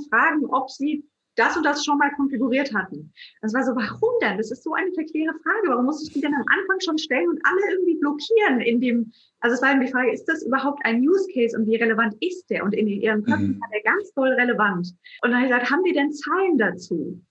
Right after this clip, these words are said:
Speaker 1: Und das ist auch ein richtig, ein wirklich wichtiges Thema, weil in
Speaker 2: Mhm.
Speaker 1: den meisten Fällen haben sie nicht so viele Zahlen oder sie haben sie und werten sie nicht richtig aus oder dieses, dieses ganze Tracking-Thema ist noch nicht richtig aufgesetzt.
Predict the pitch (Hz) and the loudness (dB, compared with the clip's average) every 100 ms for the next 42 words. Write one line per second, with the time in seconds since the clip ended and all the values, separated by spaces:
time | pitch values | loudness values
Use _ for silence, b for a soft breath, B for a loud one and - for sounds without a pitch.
0 | - 226 247 311 - _ - 349 - 202 | -2 2 2 0 -8 _ -6 -6 -6 -2
1 | 202 - 175 185 180 - 175 - 180 285 | 0 0 -4 -6 -8 -6 -6 -4 0 0
2 | 339 - 269 262 240 233 - 262 165 185 | 0 -2 -4 -2 -4 -4 -6 -4 -2 -4
3 | 285 B B 202 214 202 - - 294 - | -6 B B -2 0 -2 -6 -6 -6 -4
4 | 277 254 240 226 - - - 359 392 285 | -2 0 -2 -4 -6 -6 -4 -2 0 0
5 | 214 208 202 202 190 185 180 180 175 180 | 2 2 2 -2 -2 -2 -2 0 -2 0
6 | 208 240 240 226 302 311 240 208 208 226 | 0 0 0 0 0 0 0 0 0 0
7 | 254 240 240 240 220 220 240 - 226 - | 0 0 0 0 -2 -2 -4 -4 -12 -2
8 | 269 330 240 - - 190 202 208 B B | 0 2 0 0 -2 0 2 0 B B
9 | B - 214 247 - 202 226 220 220 226 | B -2 0 0 -2 -2 0 0 -2 -2
10 | 220 - 262 311 262 226 220 - - 196 | -2 -2 -2 0 -2 0 0 -2 -4 -4
11 | 202 208 - - - 208 208 196 202 208 | -2 -4 -6 -8 -4 -4 -4 -4 -4 -4
12 | 180 185 240 - | -4 -4 -4 -8